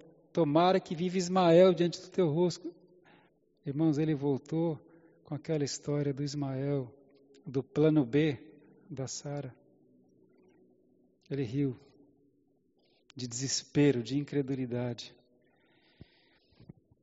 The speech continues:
E logo depois foi a vez da Sara também rir de incredulidade.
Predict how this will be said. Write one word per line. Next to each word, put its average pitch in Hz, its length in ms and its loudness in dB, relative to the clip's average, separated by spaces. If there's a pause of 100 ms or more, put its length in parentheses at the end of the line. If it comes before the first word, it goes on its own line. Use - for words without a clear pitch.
(1500)
E 151 120 0
logo 160 260 2
depois 156 380 2
foi 170 140 0
a 151 40 2
vez 147 180 0
da 147 140 -2
Sara 147 560 -4 (380)
também 123 400 -6
rir 127 220 -4
de 127 120 -8
incredulidade. 123 800 -8